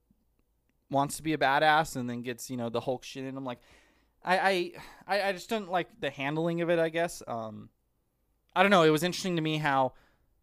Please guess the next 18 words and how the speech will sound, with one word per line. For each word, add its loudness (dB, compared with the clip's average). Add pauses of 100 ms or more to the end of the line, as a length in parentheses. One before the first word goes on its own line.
(160)
when 2
he 4
was 0
a -4
human, 0
he 0
was 0
literally 8
fucking, 0 (240)
now 6
I 6
understand 0
Hulk 4
gets -2
stronger 4
the -2
more 2
he's -6